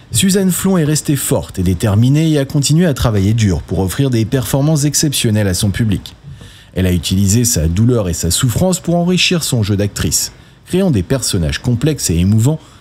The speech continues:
qui ont touché le cœur de millions de personnes. Aujourd'hui,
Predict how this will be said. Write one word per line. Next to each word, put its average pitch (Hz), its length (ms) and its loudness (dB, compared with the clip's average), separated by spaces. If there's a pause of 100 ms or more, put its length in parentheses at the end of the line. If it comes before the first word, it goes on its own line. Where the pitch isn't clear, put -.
qui - 160 -2
ont 160 80 2
touché 87 440 -2 (260)
le 104 120 0
cœur 104 240 -2
de 104 100 0
millions 104 260 2
de 98 60 0
personnes. 98 440 -2 (2000)
Aujourd'hui, 170 560 2